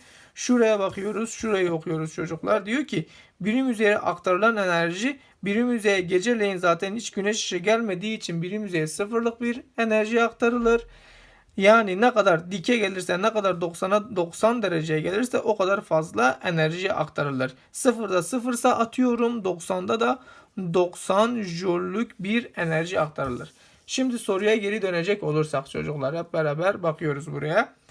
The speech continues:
Buna göre grafikten faydalanarak birim yüzeye düşen ısı miktarı şehrin bulunduğu konuma göre değişir.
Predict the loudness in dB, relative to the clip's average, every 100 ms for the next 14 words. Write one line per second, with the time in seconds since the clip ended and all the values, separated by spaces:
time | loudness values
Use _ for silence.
0 | -20 -20 _ 4 6 6 6 4 2 2
1 | 4 4 0 2 2 2 0 2 2 2
2 | 4 4 4 -2 _ _ -20 -20 _ _
3 | 0 4 4 2 4 4 2 2 2 2
4 | -2 -2 0 0 -2 4 6 6 6 2
5 | 0 _ _ -8 0 2 2 2 0 0
6 | -2 -2 -2 -2 0 -2 2 0 0 0
7 | 0 0 -2 -2 0 0 -2